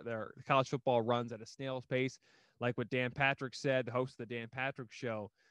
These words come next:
But, man, this is why they should have went to the eighteen because Cincinnati has a chance. Maybe you put Coastal Carolina in there. But I don't think this affects Ohio State chances just because they're Ohio State, and wh-, when we've seen them play, they've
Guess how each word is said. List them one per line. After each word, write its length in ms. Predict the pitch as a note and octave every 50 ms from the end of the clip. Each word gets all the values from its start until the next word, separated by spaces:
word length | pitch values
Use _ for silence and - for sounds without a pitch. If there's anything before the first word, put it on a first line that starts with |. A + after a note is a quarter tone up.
| _ _ _ _ _ _ _ -
But, 120 | C3 C3
man, 220 | C3+ D3 C#3 C3 C3+
this 140 | D3+ C#3+ -
is 120 | D3+ C3+
why 140 | C#3 C#3+ C#3+
they 100 | C#3+ C#3+
should 140 | - - C#3+
have 80 | C#3
went 120 | C3+ C3 B2
to 60 | -
the 80 | C#3+
eighteen 260 | C3+ C3+ C3+ - C#3 C3
because 200 | B2+ - C3+ -
Cincinnati 400 | - D#3 D3 - D#3 E3 F#3 F#3
has 100 | D3+ B2
a 60 | A2+
chance. 300 | - - B2+ A2+ A2+ - -
Maybe 260 | B2 C3+ D3+ D3 D3
you 80 | C#3+
put 200 | - - - -
Coastal 360 | - - D#3 D3 C3+ - D3 B2+
Carolina 560 | - - C#3+ C3+ C3 C3 D3 D#3+ E3 C#3+ A2+
in 140 | G#2 G#2 G#2
there. 240 | G2+ F#2+ F2+ F#2 _ _ _ _ _ _ _ -
But 100 | - D3
I 140 | C3+ C#3 C#3+
don't 340 | C#3+ C3+ D#3 D#3+ E3 D3+ -
think 160 | - D#3 C#3+
this 160 | B2+ C#3+ -
affects 340 | - C3+ - C#3+ C3+ C3 -
Ohio 240 | C#3+ C3 B2 B2 B2
State 240 | - - C3 A#2+ -
chances 380 | - - A#2 A#2+ A#2 - A#2+
just 220 | - - C#3 - -
because 520 | C#3+ B2+ - C3 A#2+ A#2 A#2 A#2 G#2+ G#2+ - -
they're 200 | C#3 C#3 B2+ B2
Ohio 380 | A#2+ A#2 A2+ A#2 A#2 A2+ A2+ A2+
State, 340 | A2 - - A#2+ A#2 A2+ - _ -
and 420 | G#2+ G#2+ A2 A2 A2 A2 G#2+ G#2+ - _ _ _ _ _ _ _ _ _ _ _ _ _ _ _ _ _ _ _ _ _ _ _ _ - C3+ C3 B2+ A#2+ A#2+ A#2+ A#2+
wh-, 220 | B2+ D3+ D3 - -
when 200 | C#3+ D3+ D3 C#3+
we've 180 | C#3+ C#3 C3+ -
seen 220 | - F3+ F3+ F3
them 180 | D#3+ C#3 C3 B2+
play, 300 | - C#3+ C#3 C3 B2+ B2+
they've 280 | B2+ B2 B2 B2 G#2+